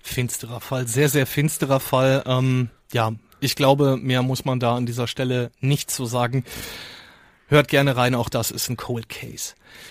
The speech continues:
Satz Nummer vier. Wenn ich irgendeinen Ermittler interviewen dürfte, dann wäre das Punkt, Punkt, Punkt.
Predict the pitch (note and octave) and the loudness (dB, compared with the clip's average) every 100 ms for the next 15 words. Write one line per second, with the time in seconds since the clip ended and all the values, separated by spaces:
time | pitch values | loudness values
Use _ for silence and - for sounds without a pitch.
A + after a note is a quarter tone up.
0 | - - C3+ E3 F#3 - G#3 G3 G#3 - | -20 -8 2 2 2 2 4 4 2 0
1 | D#3+ A#3 C4+ _ _ _ _ _ _ - | 2 2 0 _ _ _ _ _ _ -8
2 | B2 D#3+ G3+ A3 G#3 G#3+ - - F3 F#3+ | 2 4 4 2 0 0 -4 -2 0 2
3 | F#3 F#3 - C#3+ D#3+ D#3+ D#3+ D#3+ - _ | 2 0 0 0 2 2 0 -4 -10 _
4 | - D3 G3 - B2+ B2+ C3+ B2 B2 B2+ | 0 2 4 2 0 0 -2 -2 -2 0
5 | C3 B2 D3+ - A3 A#3 A#3 _ - _ | 0 0 -2 -4 -6 -6 -8 _ -20 _
6 | _ _ - D3 C3+ E3 F#3+ C#3 A#2 G#2 | _ _ 0 2 4 4 2 0 -4 -8
7 | - - C#3+ D3 - A#2+ A2+ - B2 A2 | -10 -6 -4 -4 -6 -8 -8 -6 -6 -6
8 | - | -10